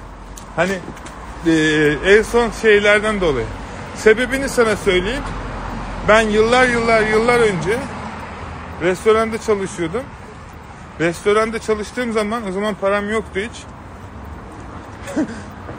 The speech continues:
Adamlar gün sonunda kebap yaparlardı. Benim de o zaman param yok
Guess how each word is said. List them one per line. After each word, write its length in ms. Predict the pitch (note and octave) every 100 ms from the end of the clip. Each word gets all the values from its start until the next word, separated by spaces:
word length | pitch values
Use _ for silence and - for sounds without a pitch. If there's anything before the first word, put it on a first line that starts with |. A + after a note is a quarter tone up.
| - - - - -
Adamlar 500 | F3+ A3+ B3 B3 C#4 D4+ - - - E3
gün 160 | B3
sonunda 560 | - A#3+ A3 G#3+ A#3+ D4+ - - -
kebap 360 | G3+ B3+ B3+
yaparlardı. 680 | G#3 F#3+ F#3 E3+ E3 E3+ A#3 C#4+ - - - - -
Benim 200 | F3 G#3
de 40 | A3
o 60 |
zaman 220 | G#3+ A#3 G#3+
param 280 | A3 A#3+ B3+
yok 120 | C4+